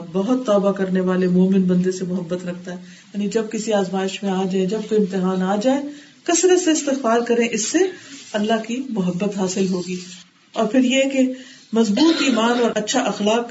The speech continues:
اختیار کریں۔ پھر دنیا کی بہت چکا چوند اور دنیا کے بہت ساری جو رونقیں ہیں ان سے بچیں،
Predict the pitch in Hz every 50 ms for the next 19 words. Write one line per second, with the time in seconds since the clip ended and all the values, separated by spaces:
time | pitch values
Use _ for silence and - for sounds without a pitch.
0 | - - 185 - - 202 196 190 185 185 185 185 175 180 180 - - - - -
1 | - - - - - 262 262 262 254 - - - _ - 202 190 262 254 262 277
2 | 269 262 262 262 220 233 233 247 254 254 - - - - - - - _ _ _
3 | - - 247 254 247 240 233 233 226 226 226 233 226 214 208 - - - 202 208
4 | 208 196 185 180 - - - 185 226 220 226 233 240 233 226 214 202 214 202 233
5 | 240 233 - 226 220 208 214 214 208 208 202 202 190 196 208 233 233 - 285 269
6 | - 208 190 - - - - - - - - - - 302 302 302 285 285 247 190
7 | 185 180 - 180 180